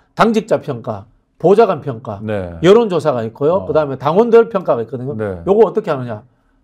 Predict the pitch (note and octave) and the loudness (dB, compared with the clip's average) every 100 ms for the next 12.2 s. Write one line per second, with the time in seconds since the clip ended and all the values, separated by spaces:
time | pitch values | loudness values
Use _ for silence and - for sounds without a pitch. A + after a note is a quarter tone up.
0 | - C3 A#2+ - _ F3 G3 F#3+ E3 D3+ | -10 -8 -8 -12 _ -2 0 0 -2 -4
1 | C3+ E3 F3 D#3 C#3 D3+ F3+ D#3 A#2+ A#2+ | -2 0 0 0 -2 0 -2 -2 -4 -2
2 | A#2 G#2+ F#2 F2 - G3 F3+ G3 F#3 D#3 | -2 -4 -6 -4 0 2 2 0 0 -4
3 | C#3 C#3+ D#3+ F3 D#3+ E3 B2+ G#3+ E3+ D#3+ | -2 -2 -2 -2 -4 -8 0 2 2 0
4 | F3 G3 C#3+ C#3 F#3 E3 F#3 A#3+ D3+ D#3 | -2 -2 -2 -2 0 0 0 -2 -2 0
5 | D3+ A2 - _ G#2 F#2+ E2+ D#3+ G3+ G3 | -2 -6 -14 _ -16 -16 -2 0 2 2
6 | A3 A#3 A3+ G#3+ G#3 - D3 B2+ D#3 C3+ | 0 2 4 2 -2 -6 -2 2 2 0
7 | A2+ A2 G2+ F2 A3 A3 G#3+ A3+ G#3+ G#3+ | -4 -6 -6 -2 -2 0 0 0 2 2
8 | G3 F3 - A3 G#3+ E3+ E3+ G#3 G#3 C#3+ | 2 -2 0 0 0 -2 0 0 0 -4
9 | C#3+ E3+ D#3+ - D3+ - _ - - - | 0 0 -2 -4 -4 -4 _ -16 -14 -14
10 | C#3+ _ - F3+ - G3 D#3 A2 - _ | -18 _ -2 -2 0 0 0 -4 -12 _
11 | _ - F#2 A2+ D#3 F#3 F#3 A2+ B2 G#2+ | _ -16 -6 0 0 0 -4 -4 -8 -8
12 | G#2 | -8